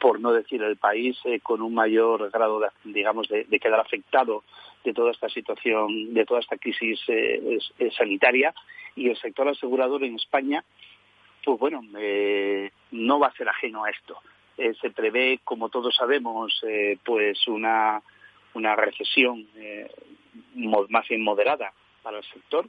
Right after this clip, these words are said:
con un impacto relevante para el año dos mil veinte, que se prolongará ya para el veintiuno, y se prevé una entrada en recuperación de cara al veintidós. No obstante, eh, sí es cierto que, aunque, mm, va a existir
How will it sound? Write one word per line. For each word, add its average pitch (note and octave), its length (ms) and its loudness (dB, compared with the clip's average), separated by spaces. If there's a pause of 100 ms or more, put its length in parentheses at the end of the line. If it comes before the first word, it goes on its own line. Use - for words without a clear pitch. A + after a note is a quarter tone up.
con G#2+ 180 -6
un G#2+ 120 -6
impacto G#2+ 640 0
relevante G#2 560 2
para A2 180 -2
el G#2+ 60 2
año G#2+ 580 -2 (460)
dos A2+ 280 0
mil G#2+ 220 0
veinte, A2+ 480 2
que G#2+ 140 -4
se A2+ 180 -6
prolongará G#2+ 600 2
ya A2 180 2
para A2 220 0
el G#2+ 60 -2
veintiuno, G#2+ 760 0 (200)
y A2 260 -4
se A2 180 0
prevé G#2+ 540 2
una G#2+ 360 2
entrada A2 360 0
en G#2+ 80 0
recuperación A2 840 -2
de G#2+ 120 0
cara A2 160 4
al G#2+ 60 0
veintidós. C3+ 500 0 (500)
No C3+ 120 2
obstante, D#3+ 460 -2 (600)
eh, A2+ 480 2 (120)
sí C#3+ 120 -2
es C#3 100 -2
cierto D#3 460 0
que, A#2+ 420 -2
aunque, B2+ 520 0
mm, C3 360 -8 (300)
va - 60 6
a D#3+ 60 4
existir - 600 -6